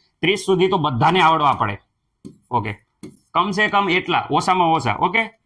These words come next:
વધારે આવડે તો very good. સી એલ, સી એલ ની વાત કરે તો વિદ્યાર્થી મિત્રો પાંત્રીસ પોઇન્ટ પાંચ. ઓકે, આમાં મને નથી ખબર સર પાંત્રીસ પોઇન્ટ પાંચ ફાઇનલ છે. અને અહીં વિદ્યાર્થી મિત્રો મેં કીધું હતું પાંત્રીસ પોઇન્ટ પિસ્તાલીસ something આવે, પણ આપણે પાંચ,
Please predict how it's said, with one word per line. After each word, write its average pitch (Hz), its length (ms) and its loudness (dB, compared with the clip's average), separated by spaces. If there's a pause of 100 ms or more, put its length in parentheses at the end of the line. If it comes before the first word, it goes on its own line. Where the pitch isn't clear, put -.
(220)
વધારે 175 280 0
આવડે 180 200 -2
તો 175 100 -6
very 156 180 0
good. 107 140 -2
સી - 200 -6
એલ, 226 180 -2
સી 202 140 -6
એલ 233 160 -2
ની 240 80 -2
વાત 226 220 2
કરે 226 240 -2
તો 220 100 -4
વિદ્યાર્થી 214 340 -2
મિત્રો 214 260 0
પાંત્રીસ 180 720 0
પોઇન્ટ 180 280 -2
પાંચ. 123 240 2 (1040)
ઓકે, 185 300 -2 (400)
આમાં 180 240 2
મને 185 180 2
નથી 180 220 -4
ખબર 175 280 -2
સર 190 200 -4
પાંત્રીસ 180 520 0
પોઇન્ટ 185 200 -2
પાંચ 175 180 2
ફાઇનલ 185 400 -2
છે. 185 260 -2 (240)
અને 135 140 0
અહીં 185 140 0
વિદ્યાર્થી 180 320 -2
મિત્રો 185 280 0
મેં 170 160 2
કીધું 175 200 -2
હતું 185 120 -2
પાંત્રીસ 165 440 0
પોઇન્ટ 175 200 -2
પિસ્તાલીસ 175 520 -6
something 170 260 -8
આવે, 175 200 0
પણ 180 140 0
આપણે 170 200 2
પાંચ, 160 260 2